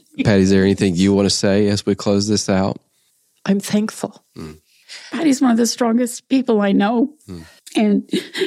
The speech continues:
Speaker 3: it's because she has such a f-,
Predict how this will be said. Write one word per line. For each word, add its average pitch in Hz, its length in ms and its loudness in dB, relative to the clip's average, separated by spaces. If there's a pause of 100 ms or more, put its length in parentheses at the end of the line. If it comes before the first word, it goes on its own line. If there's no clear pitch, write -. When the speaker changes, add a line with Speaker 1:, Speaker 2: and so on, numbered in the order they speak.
(220)
Speaker 3:
it's 254 200 0
because 208 280 0
she 220 400 0 (1700)
has 254 260 2
such 220 240 0
a 226 60 4
f-, - 120 -6